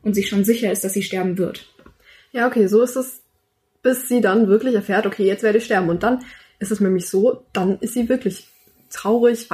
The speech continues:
Speaker 2: Wie gesagt, dann in diesem Liebesbrief äußert sie ja auch, dass sie nicht mehr weiß, warum und so weiter. Und dann, also ich würde, dass sie sich dann erhängt in dieser Zelle. Natürlich, man, ich kann das ihr jetzt nicht zum Vorwurf machen. Ich weiß nicht, wie ich in dieser Situation gehandelt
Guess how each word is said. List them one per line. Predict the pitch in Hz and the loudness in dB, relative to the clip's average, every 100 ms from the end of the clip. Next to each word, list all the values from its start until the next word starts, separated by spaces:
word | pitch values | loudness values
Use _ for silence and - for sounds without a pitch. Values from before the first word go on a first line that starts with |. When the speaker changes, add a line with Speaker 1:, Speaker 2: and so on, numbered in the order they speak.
| - | -6
Speaker 2:
Wie | 190 202 | -2 2
gesagt, | 202 202 196 | 2 0 0
dann | 196 175 | 0 0
in | 185 | 0
diesem | 185 190 | 0 0
Liebesbrief | 190 196 - 196 | 0 -4 -4 -6
äußert | 190 196 196 | -6 -6 -6
sie | 196 | -4
ja | 180 | -6
auch, | |
dass | 185 | -6
sie | 190 | -6
nicht | 196 - - | -6 -6 -16
mehr | 185 | -12
weiß, | 175 190 | -10 -8
warum | 214 226 254 | -2 2 4
und | 240 | 4
so | 220 | 2
weiter. | 214 226 226 - - - - - | 2 -2 -8 -18 -18 -20 -14 0
Und | 220 202 | 2 4
dann, | 190 240 - | 2 2 0
also | 190 185 - _ _ - | 0 0 -2 _ _ -12
ich | 208 - | -12 -2
würde, | 214 233 202 226 _ _ | 2 2 2 -2 _ _
dass | 208 196 | -6 -4
sie | 214 | -4
sich | 190 196 | -2 -4
dann | 180 175 160 _ _ _ _ _ | -6 -8 -8 _ _ _ _ _
erhängt | - 190 320 294 | -6 0 0 0
in | - 269 | -2 0
dieser | 254 220 196 185 | 2 2 2 0
Zelle. | 196 226 190 170 - - | -2 -2 -2 -2 -8 -4
Natürlich, | 202 214 208 | 2 2 4
man, | 185 185 - - | 0 0 -6 -16
ich | 165 - | -16 -12
kann | - 190 | -2 0
das | 185 | 0
ihr | 190 | -2
jetzt | 175 196 | -2 0
nicht | 196 | -2
zum | - 175 | -2 -6
Vorwurf | 196 190 175 | -4 -4 -4
machen. | 180 180 175 - | -6 -6 -6 -6
Ich | 190 - | -10 -10
weiß | 196 196 | -8 -2
nicht, | 208 196 | -4 -2
wie | 196 | -6
ich | 220 | 0
in | 226 | 2
dieser | 214 226 | 4 4
Situation | 214 214 190 214 | 2 0 -6 -6
gehandelt | 202 196 320 | -8 -6 -8